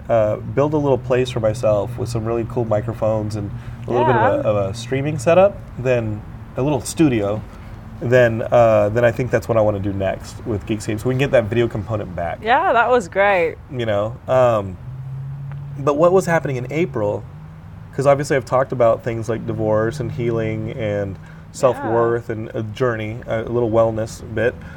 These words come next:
Speaker 1: I've talked about that stuff on Geekscape. What was it in April that you were like, "You know what, I'm gonna reach out to him on Instagram"? I think it was Instagram.
Speaker 2: Yeah, it was just after listening to your Stan Lee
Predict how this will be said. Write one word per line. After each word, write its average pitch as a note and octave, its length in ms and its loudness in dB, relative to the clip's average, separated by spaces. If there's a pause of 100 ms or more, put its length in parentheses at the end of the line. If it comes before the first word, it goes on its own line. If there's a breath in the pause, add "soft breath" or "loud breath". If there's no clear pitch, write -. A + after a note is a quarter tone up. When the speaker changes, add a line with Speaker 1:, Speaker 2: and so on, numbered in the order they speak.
(100)
Speaker 1:
I've B2+ 120 2
talked D3 160 2
about C3+ 160 4
that A#2 140 0
stuff A#2 200 -4
on G#2+ 100 -4
Geekscape. B2+ 340 -2
What B2 160 2
was C#3 140 0
it B2 80 0
in A2 100 -4
April A#2 280 0
that A2 120 -2
you A2+ 80 -2
were A2 80 2
like, G2+ 180 2
"You A2+ 120 -4
know A#2 80 4
what, A#2 80 6
I'm A#2+ 80 2
gonna B2 100 0
reach A2+ 160 0
out A2 120 2
to A#2 60 -6
him G#2+ 100 -2
on G#2 100 0
Instagram"? B2 420 -4
I A2+ 60 -4
think C#3 120 -4
it C#3+ 40 -4
was A2 100 -6
Instagram. G#2 460 -8 (200)
Speaker 2:
Yeah, E4 300 4
it B3+ 40 4
was A#3+ 140 -4
just D4 240 -2
after B3 300 2
listening A3 420 -4
to A3 160 -6
your F#3 400 0
Stan G3+ 540 0
Lee G3+ 320 0